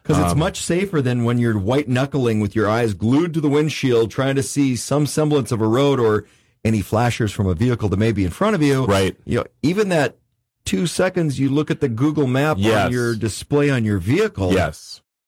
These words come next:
Speaker 2: The heads-up display
Speaker 1: The
Speaker 2: really
Speaker 1: heads-up
Speaker 2: comes in
Speaker 1: display is
Speaker 2: handy right
Speaker 1: right
Speaker 2: here
Speaker 1: there.
Speaker 2: because you can concentrate on what
Speaker 1: Yeah.
Speaker 2: you're doing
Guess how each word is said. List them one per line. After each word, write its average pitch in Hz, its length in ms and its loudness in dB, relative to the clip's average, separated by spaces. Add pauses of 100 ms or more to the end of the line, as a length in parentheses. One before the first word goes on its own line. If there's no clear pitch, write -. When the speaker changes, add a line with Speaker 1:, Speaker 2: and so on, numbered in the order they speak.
(220)
Speaker 2:
The - 200 -4
heads-up 131 360 0
display 107 300 0
Speaker 1:
The 90 60 2
Speaker 2:
really 131 380 2
Speaker 1:
heads-up 139 140 0
Speaker 2:
comes 131 200 -2
in 131 80 0
Speaker 1:
display 123 160 0
is 120 60 0
Speaker 2:
handy 127 360 0
right 92 160 2
Speaker 1:
right 90 140 0
Speaker 2:
here 92 100 2
Speaker 1:
there. 104 180 0
Speaker 2:
because 90 160 0
you 104 80 -2
can 92 140 -4
concentrate 98 720 -2
on 90 120 2
what 90 120 2
Speaker 1:
Yeah. 85 60 -2
Speaker 2:
you're 82 120 -4
doing 82 520 0